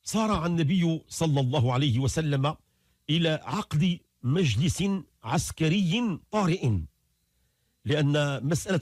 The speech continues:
الحرب أو السلم هي مسألة لا تخص قائد الدولة أو رئيس المجموعة، هي مسألة تخص الجميع، الشعب بكامله، الوطن بكامله،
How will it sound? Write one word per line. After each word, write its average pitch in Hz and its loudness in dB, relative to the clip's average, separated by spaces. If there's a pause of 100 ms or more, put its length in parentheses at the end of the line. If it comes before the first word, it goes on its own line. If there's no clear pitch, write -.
الحرب 156 0 (340)
أو 147 2
السلم 185 0 (400)
هي 156 0
مسألة 160 0
لا 190 0
تخص 185 -4 (500)
قائد 170 0
الدولة 143 0 (380)
أو 151 0
رئيس 151 -2
المجموعة، 139 0 (540)
هي 214 0
مسألة 226 -2
تخص 196 -2
الجميع، 196 2
الشعب 190 -2
بكامله، 180 0
الوطن 185 0
بكامله، 147 0